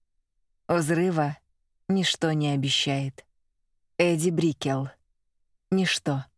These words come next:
Я не знаю, бегу ли я из-за того, что мне страшно, или мне страшно из-за того, что я бегу. Я задавала себе этот вопрос с тех пор, как только-только приехала в Гарвард, но ответ так и не нашелся.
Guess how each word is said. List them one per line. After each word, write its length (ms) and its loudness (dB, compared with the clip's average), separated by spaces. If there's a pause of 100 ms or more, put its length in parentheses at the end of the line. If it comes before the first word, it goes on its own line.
(640)
Я 220 0
не 140 0
знаю, 380 0
бегу 260 0
ли 140 2
я 180 2
из-за 220 0
того, 260 0
что 200 -2
мне 160 0
страшно, 560 -4 (680)
или 200 2
мне 180 0
страшно 560 0
из-за 380 -2
того, 260 0
что 200 -4
я 160 0
бегу. 380 -2 (320)
Я 200 2
задавала 480 4
себе 360 2
этот 200 0
вопрос 400 2
с 80 -6
тех 240 -2
пор, 220 2
как 180 0
только-только 580 2
приехала 520 0
в 60 -2
Гарвард, 520 0 (520)
но 200 4
ответ 360 2 (120)
так 180 4
и 60 2
не 100 2
нашелся. 720 -2